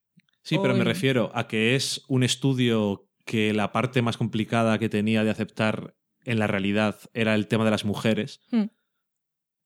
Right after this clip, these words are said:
Speaker 1: Y que hubo gente que siguió adelante con ello y que era la parte que más le interesaba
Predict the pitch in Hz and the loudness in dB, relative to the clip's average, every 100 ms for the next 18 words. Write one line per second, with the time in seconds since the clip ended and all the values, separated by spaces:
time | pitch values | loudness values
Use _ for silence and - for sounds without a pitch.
0 | _ 127 127 120 117 123 123 120 113 - | _ -4 0 0 2 2 2 2 0 0
1 | 123 123 107 98 90 - 107 110 101 117 | 0 0 0 -2 -4 -6 -4 -2 0 2
2 | 117 117 120 110 113 107 101 110 110 104 | 2 0 0 0 0 0 0 0 0 0
3 | 110 113 107 104 110 104 101 98 - 101 | -2 -2 -2 0 0 0 -2 -2 -4 -2
4 | 104 104 104 101 - | 0 0 -2 -4 -10